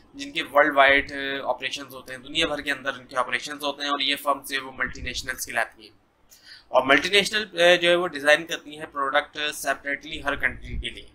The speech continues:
यानी हर कंट्री के अन-, अ, हिसाब से different products इनकी होती हैं। अ, country की परचेजिंग power को भी देखी जाती है। जिस तरह से चाइना वाले जो है वो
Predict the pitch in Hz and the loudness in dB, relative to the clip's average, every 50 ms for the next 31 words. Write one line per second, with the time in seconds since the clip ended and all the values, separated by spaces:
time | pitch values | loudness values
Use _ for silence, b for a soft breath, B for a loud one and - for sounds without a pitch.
0 | - 127 139 151 151 156 165 160 165 160 151 - - 165 165 160 160 160 151 147 | -12 -10 -10 -8 -2 0 0 4 4 4 2 2 -2 -4 -4 -2 2 2 4 4
1 | 139 143 139 - 127 135 139 135 135 135 - - 139 143 143 - - 139 139 135 | 2 0 -6 -6 -4 -2 -2 -2 -2 -6 0 4 4 4 4 2 -4 -8 -8 -8
2 | 123 - 139 - - 139 139 139 139 135 127 120 131 127 - 139 123 123 123 135 | -8 -10 -12 -6 -4 -4 -4 -4 -6 -6 -4 -2 -4 -4 -6 -12 -16 -16 -14 -12
3 | 127 123 113 110 - 120 117 117 107 104 104 - B B B B B B B - | -12 -12 -12 -12 -14 -16 -14 -14 -14 -16 -18 -20 B B B B B B B 2
4 | 123 135 131 131 143 139 139 139 139 151 151 147 151 151 - 123 131 127 147 151 | 2 2 4 4 2 0 0 -2 -4 -6 -6 -6 -6 -6 -6 -6 -6 -6 -6 -6
5 | 143 143 156 156 156 156 135 135 143 147 143 147 143 143 139 139 135 123 135 135 | -8 -8 -10 -4 2 6 6 8 6 6 4 -2 -6 -6 -4 -4 -4 -6 -6 -2
6 | 135 127 120 120 123 120 117 110 107 107 123 127 - - 147 143 143 147 151 143 | 0 0 0 0 -4 -6 -6 -6 -8 -8 -10 -10 2 4 6 6 6 4 0 0
7 | - 143 131 135 143 147 147 143 139 139 139 139 135 135 131 131 135 131 135 135 | 0 0 0 2 0 2 2 2 0 0 -2 -6 -8 -10 -10 -10 -12 -12 -10 -8
8 | 139 139 131 | -8 -8 -8